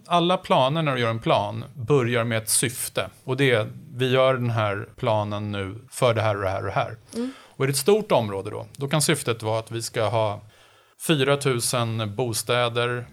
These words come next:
Speaker 1: i det här området och vi ska säkerställa god parkmiljö och, eh, all-, allas, eh, alla ska kunna komma ner till vattnet till exempel.
Speaker 2: Mm.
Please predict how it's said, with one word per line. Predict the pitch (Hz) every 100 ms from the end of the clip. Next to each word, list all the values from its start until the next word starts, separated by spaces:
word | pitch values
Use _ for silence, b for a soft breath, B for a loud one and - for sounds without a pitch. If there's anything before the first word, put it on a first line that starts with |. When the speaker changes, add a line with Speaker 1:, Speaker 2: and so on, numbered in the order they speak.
| -
Speaker 1:
i | 139 127 113
det | 113
här | 113 120
området | 127 117 113 117 120 120 -
och | 107 - -
vi | 107 107
ska | - 113 101 107 107
säkerställa | 113 123 107 110 107 - 113 110 110 107 101 104
god | 107 104 117 110 107
parkmiljö | 123 110 104 110 107 110 123 120 120
och, | 113 107 - _ 117
eh, | 110 101 123
all-, | 113 104 110 110
allas, | 127 113 107 107 - - 117
eh, | 107 104 98 101 -
alla | 123 127 117
ska | 117
kunna | 127 117
komma | 123 120
ner | 113
till | 110
vattnet | 107 - - 101 - -
till | -
exempel. | 113 110 101 104
Speaker 2:
Mm. | 107